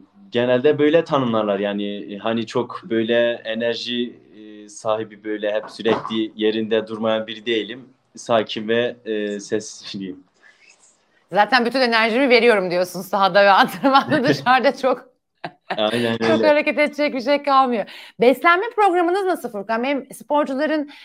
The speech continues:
Speaker 2: e, tabii ki bir şekilde beslenmeleri de çok önemli ve, e, hemen hemen bütün sporculara soruyorum. Çünkü branşa göre aslında,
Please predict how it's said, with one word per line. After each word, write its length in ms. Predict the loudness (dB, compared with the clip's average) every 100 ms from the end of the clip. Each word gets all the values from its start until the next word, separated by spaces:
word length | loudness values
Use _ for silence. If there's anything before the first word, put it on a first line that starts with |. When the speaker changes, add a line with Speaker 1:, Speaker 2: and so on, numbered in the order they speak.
| -10
Speaker 2:
e, 380 | -4 0 2 2
tabii 260 | -2 -2 -2
ki 260 | -4 -6 _
bir 300 | -20 _ -8
şekilde 420 | -6 -4 -4 0
beslenmeleri 680 | -2 2 2 2 0 -2 -4
de 80 | -4
çok 200 | -6 -8
önemli 420 | -6 -6 -4 -2
ve, 240 | -4 -6 _ _ -2
e, 100 | 0
hemen 280 | 0 0
hemen 280 | 0 0 0
bütün 160 | -4 -8
sporculara 600 | -6 -2 0 0 0 -2
soruyorum. 440 | 0 2 2 0
Çünkü 360 | -4 -6 -6 0
branşa 400 | 2 2 2 -4
göre 220 | 0 2
aslında, 640 | 2 0 -2 -2 4 4